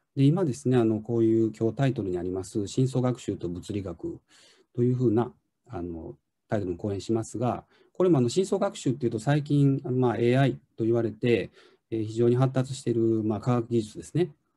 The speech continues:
で、一方、私のやってるような超弦理論というのは、あの、特にその、えー、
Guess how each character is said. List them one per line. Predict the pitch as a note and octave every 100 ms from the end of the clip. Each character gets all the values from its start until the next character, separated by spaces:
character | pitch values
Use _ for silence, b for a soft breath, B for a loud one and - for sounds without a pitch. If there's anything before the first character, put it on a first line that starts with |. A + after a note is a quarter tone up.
| _
で、 | C3+ C3 B B -
一 | G#3+ -
方、 | C#3
私 | A#2+ B2+ C3+
の |
や | D3
っ |
て | D3
る | F3
よ |
う | C#3
な | A2
超 | D3 D3+
弦 | D3+
理 | D3+
論 | C3+ G#2+
と | G#2
い | G2+
う |
の | F#2+
は、 | G2+ G#2 E2+
あ | F2
の、 | G#2
特 | - C4 C4 C#3+
に | G2
そ | -
の、 | F#2+ F#2 F2+ _ _ _ _ _
え | F#2+ E2+ E2+ E2 F2
ー、 | -